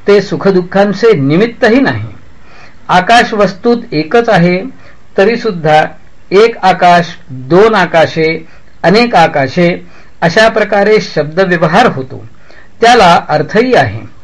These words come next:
परंतु आकाश ही वस्तू मात्र तशी अनेकाकार नाही.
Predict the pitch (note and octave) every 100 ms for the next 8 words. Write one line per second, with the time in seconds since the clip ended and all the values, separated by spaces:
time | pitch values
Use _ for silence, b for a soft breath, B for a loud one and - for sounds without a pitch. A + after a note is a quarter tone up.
0 | b b - F#3 G3 G3 A3 G#3+ F3+ F3+
1 | F#3+ G#3 G#3+ - - - A#3+ D3+ D#3+ -
2 | A#3 G#3+ G3 G3 G3 G3 - D#3 G#3 -
3 | - D3+ F3 F3 G3 G3+ A#3+ A#3+ F#3+ C3+
4 | B2 B2